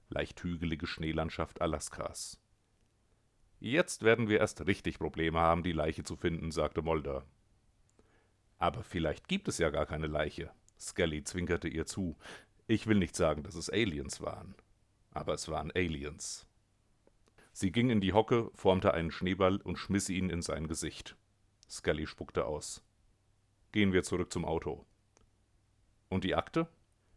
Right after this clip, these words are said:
„Hm, schicken wir einfach in die Niederlassung in Chauneau und vergessen sie.“ „Guter Plan.“ Nebeneinander stapften sie durch den Schnee. „Ich hab Hunger auf Elch“, meinte Scully.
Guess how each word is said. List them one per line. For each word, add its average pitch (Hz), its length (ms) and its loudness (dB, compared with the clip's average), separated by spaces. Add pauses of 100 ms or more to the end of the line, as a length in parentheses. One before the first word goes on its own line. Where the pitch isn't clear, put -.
(640)
„Hm, 131 240 -2
schicken 147 280 2
wir 117 100 10
einfach 120 280 6
in 117 100 4
die 104 100 4
Niederlassung 110 540 6
in 98 100 2
Chauneau 95 500 4
und 92 200 0
vergessen 90 440 2
sie.“ 73 300 -10 (1160)
„Guter 95 260 4
Plan.“ 69 400 -6 (1120)
Nebeneinander 92 720 4
stapften - 420 -2
sie 85 140 0
durch 82 160 0
den 87 160 0
Schnee. - 360 -6 (1200)
„Ich - 160 -2
hab 135 140 2
Hunger 156 240 6
auf 135 220 4
Elch“, 131 360 2
meinte 82 280 0
Scully. 76 420 -2